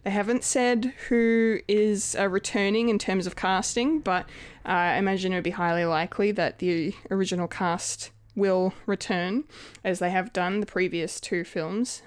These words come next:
Uh, so, yeah, we'll see. We will have announcements as they come. Um, now this, this is spicy. Okay, so big news this week out of America, uh, was that giant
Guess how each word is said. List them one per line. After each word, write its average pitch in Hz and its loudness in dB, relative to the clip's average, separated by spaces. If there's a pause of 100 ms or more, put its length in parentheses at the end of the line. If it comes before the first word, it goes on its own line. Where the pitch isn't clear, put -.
Uh, 175 0
so, 180 -2
yeah, - -2 (420)
we'll 220 4
see. 320 0 (140)
We 220 0
will 214 4
have 220 0
announcements 226 -2
as 214 -6
they 208 -2
come. 262 -6 (720)
Um, 254 4 (540)
now 196 -2
this, 320 -2 (640)
this 262 2
is 202 2
spicy. 180 0 (180)
Okay, 196 -4
so 190 -2 (920)
big 294 0
news 247 2 (120)
this - 0
week 220 0
out 214 2
of 196 2
America, 208 2 (120)
uh, 190 0
was 190 -2
that 190 -4
giant 226 0